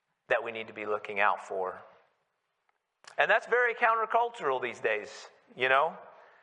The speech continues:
The ways of Jesus and the calls of Jesus often are that way in our lives, countercultural. His kingdom ways are often upside down from what we see in the world.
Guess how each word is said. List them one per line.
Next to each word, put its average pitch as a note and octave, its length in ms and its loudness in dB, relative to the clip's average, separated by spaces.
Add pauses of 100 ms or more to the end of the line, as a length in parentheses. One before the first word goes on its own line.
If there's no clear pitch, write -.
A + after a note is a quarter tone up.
(540)
The C#3+ 80 6
ways F#3+ 320 2
of D#3+ 140 -6
Jesus G3+ 440 0
and F#3+ 100 -2
the F#3+ 60 0
calls G3 320 4
of E3 120 -10
Jesus F#3+ 560 -2 (100)
often E3 440 4
are F3 120 4
that E3+ 260 2
way E3 220 4 (1600)
in B2 120 2
our A#2 180 6
lives, G2+ 440 0 (340)
countercultural. C3+ 1200 0 (1800)
His E3 180 2
kingdom G#3 440 2
ways F#3 340 2
are F#3 100 6
often F#3 340 4
upside G3+ 460 2
down G3 320 4
from D#3 200 0
what D#3 180 4 (200)
we C#3+ 100 -2
see D#3+ 200 0
in D#3 140 0
the D3 60 2
world. D3 400 0